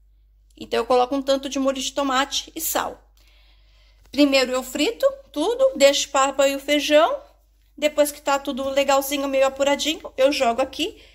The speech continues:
e deixo quarenta minutos. Então, detalhe, gente,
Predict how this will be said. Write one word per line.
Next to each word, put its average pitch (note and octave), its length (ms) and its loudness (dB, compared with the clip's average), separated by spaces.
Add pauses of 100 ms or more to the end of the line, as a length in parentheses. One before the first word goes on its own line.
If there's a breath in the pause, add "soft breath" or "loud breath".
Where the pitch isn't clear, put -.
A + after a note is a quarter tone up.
(340 soft breath)
e D4 140 -6
deixo B3 380 0
quarenta C4 500 0
minutos. - 800 -6 (1160 soft breath)
Então, A#3+ 720 2
detalhe, C#4 720 0
gente, - 500 -6